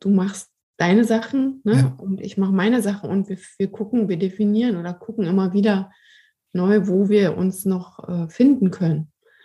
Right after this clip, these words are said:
Speaker 2: Ja.
Speaker 1: So, das heißt, ähm, es braucht einfach auch, m, mehr Feingefühl eben oder auch mehr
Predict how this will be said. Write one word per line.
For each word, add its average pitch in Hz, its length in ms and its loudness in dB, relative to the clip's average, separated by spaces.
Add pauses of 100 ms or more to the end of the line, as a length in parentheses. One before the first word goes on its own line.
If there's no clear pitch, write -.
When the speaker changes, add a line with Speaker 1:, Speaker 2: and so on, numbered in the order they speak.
(320)
Speaker 2:
Ja. 131 180 6
Speaker 1:
So, 165 100 -2
das 131 200 -12
heißt, 180 460 -2
ähm, 170 380 -8 (680)
es - 180 -6
braucht 185 300 0
einfach 180 280 0
auch, - 420 -6 (260)
m, 175 760 -6
mehr 185 680 -4
Feingefühl 226 1080 0
eben 190 540 2
oder 175 240 -8
auch - 240 -10
mehr 185 540 -2